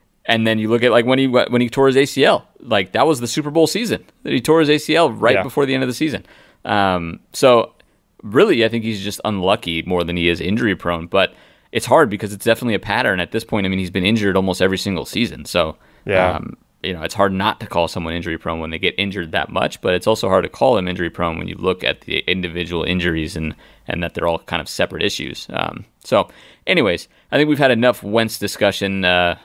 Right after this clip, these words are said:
Speaker 1: to last a lifetime here. We'll, we'll follow
Speaker 2: <laughs>
Speaker 1: closely, you know, as we get updates in terms of, of his timetable and return, 'cause five to twelve weeks is a pretty wide range.
Speaker 2: Yeah.
Speaker 1: So I'm hoping at some point they'll have a better idea in terms of how he's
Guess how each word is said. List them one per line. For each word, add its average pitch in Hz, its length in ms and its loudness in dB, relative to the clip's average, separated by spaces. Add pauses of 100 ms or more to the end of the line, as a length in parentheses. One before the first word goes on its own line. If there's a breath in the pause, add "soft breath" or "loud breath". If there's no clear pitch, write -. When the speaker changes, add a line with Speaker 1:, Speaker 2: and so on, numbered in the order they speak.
(120)
Speaker 1:
to 95 100 -6
last 95 280 0
a 95 40 -4
lifetime 92 480 -2
here. 95 160 0
We'll, 120 220 0
we'll 143 240 2
follow 120 420 6
Speaker 2:
<laughs> - 100 -10
Speaker 1:
closely, 110 480 0 (640 soft breath)
you 113 120 2
know, 104 80 4
as 104 160 2
we 110 80 -2
get 98 180 4
updates 92 400 2
in 87 80 -4
terms 90 280 -4
of, 82 160 -6 (340 soft breath)
of 85 160 -8
his 85 160 -12
timetable 85 580 -2
and 80 80 -8
return, 113 400 -2
'cause 85 160 -10
five 104 280 2
to 95 60 -8
twelve 95 220 -2
weeks 95 320 -4
is 117 140 2
a 123 60 0
pretty 131 320 -4
wide 107 580 -2 (400 loud breath)
range. 120 520 0
Speaker 2:
Yeah. - 60 -16
Speaker 1:
So 92 300 2
I'm 87 100 0
hoping 127 360 0
at 117 100 -2
some 135 180 -2
point 139 280 -2
they'll 127 100 2
have 131 140 2
a 113 40 -2
better 123 220 4
idea 131 360 2
in 127 100 -2
terms 120 220 -6
of 113 80 -4
how 113 160 2
he's 117 140 -2